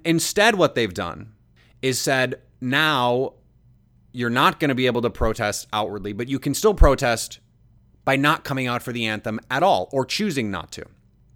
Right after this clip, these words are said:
And instead of week one being about the return of Aaron Rodgers or Deshaun Watson or the, the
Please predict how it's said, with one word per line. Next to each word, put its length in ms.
And 160
instead 360
of 120
week 240
one 380
being 240
about 260
the 60
return 360
of 60
Aaron 220
Rodgers 540
or 140
Deshaun 460
Watson 640
or 560
the, 160
the 480